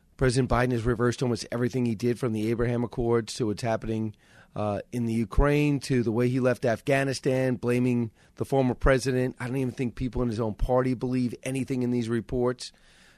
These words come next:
So the president, I think, was able to look at what Joe Biden's doing and just say, "This is what I was doing, and this is what I will do." And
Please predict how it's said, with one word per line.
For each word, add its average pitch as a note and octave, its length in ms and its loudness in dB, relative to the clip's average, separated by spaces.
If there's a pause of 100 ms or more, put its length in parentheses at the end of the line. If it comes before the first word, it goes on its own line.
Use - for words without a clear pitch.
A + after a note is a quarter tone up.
So C3+ 520 4
the A#2 220 -6
president, D3 420 4
I C3+ 60 0
think, C3+ 200 -2
was B2+ 140 -2
able C#3 200 2
to B2 60 0
look C3 280 0
at C3+ 80 0
what C3 200 -2
Joe C#3 200 0
Biden's C3 320 0
doing C#3 300 0
and A2+ 120 -4
just A#2+ 300 -4 (300)
say, C#3+ 180 0
"This C3 280 0
is C3+ 140 2
what C#3 180 2
I C3 80 4
was C#3+ 440 6
doing, C3 440 2
and C#3 140 0
this C#3+ 140 -2
is B2 120 -4
what C3 140 0
I A#2+ 120 2
will D3 300 0
do." B2 440 -2
And A2 340 -4